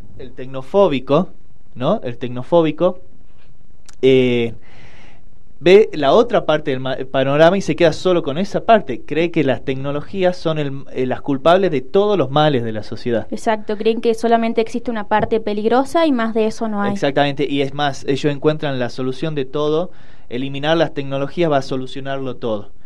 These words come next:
Speaker 2: Claro.
Speaker 1: Por otro lado, el tecnofílico piensa que tecnologizarlo todo lo va a solucionar todo. Son como
Speaker 2: Exacto.
Speaker 1: dos extremos opuestos. Nosotros buscamos una posición de saber,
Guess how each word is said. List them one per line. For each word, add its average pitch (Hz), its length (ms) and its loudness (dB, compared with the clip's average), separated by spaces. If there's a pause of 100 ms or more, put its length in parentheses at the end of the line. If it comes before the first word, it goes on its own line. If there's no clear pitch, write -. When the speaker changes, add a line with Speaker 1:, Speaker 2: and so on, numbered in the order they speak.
(200)
Speaker 2:
Claro. 110 160 -4
Speaker 1:
Por 120 80 2
otro 131 180 0
lado, 147 140 4
el 151 60 -2
tecnofílico 147 880 -2 (100)
piensa 139 380 -4
que 131 320 -4 (380)
tecnologizarlo 147 840 2
todo 165 300 4
lo 135 100 0
va 131 80 -2
a 123 40 -8
solucionar 120 480 -8
todo. 120 200 -4
Son 139 180 -6
como 139 180 -2
Speaker 2:
Exacto. 131 120 4
Speaker 1:
dos 160 140 6
extremos 156 500 -2
opuestos. 117 560 -6
Nosotros 143 400 -6
buscamos 151 240 -2
una 151 160 -2
posición 147 440 -4
de 196 60 -2
saber, 127 300 -2